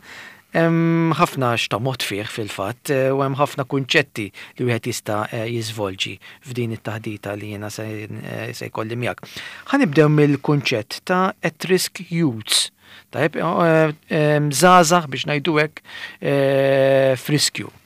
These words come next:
Tista' forsi tispjegalna eżattament, eh, x'tid tifhem biha hawnhekk, eh, tfal u żgħażagħ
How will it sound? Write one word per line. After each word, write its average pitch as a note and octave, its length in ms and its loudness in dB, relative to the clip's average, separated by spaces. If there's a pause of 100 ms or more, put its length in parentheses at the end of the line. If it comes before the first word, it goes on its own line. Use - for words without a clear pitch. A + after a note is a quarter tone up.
(200)
Tista' E3+ 300 0
forsi E3+ 340 2
tispjegalna D3 600 2
eżattament, C#3+ 720 -2 (320)
eh, C#3+ 160 2
x'tid C#3 240 0
tifhem C#3+ 300 0
biha D3 180 0
hawnhekk, C#3+ 380 -4
eh, C3+ 120 0
tfal C3+ 380 2
u C#3 60 2
żgħażagħ B2 460 4